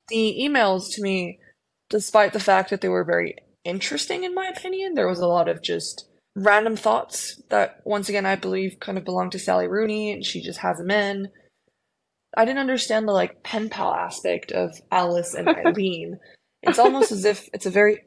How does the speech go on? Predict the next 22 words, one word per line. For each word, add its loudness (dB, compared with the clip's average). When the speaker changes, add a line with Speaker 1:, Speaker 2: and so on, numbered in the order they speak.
Speaker 1:
administrative 0
correspondence. -2
It's -4
a 0
very 2
formal 0
email. -4
It's -10
an -6
email 2
Speaker 2:
Yes. 4
Speaker 1:
I 6
would 2
have 2
seen 0
in -4
a 0
collection 0
of -2
letters 2
written -4
from 0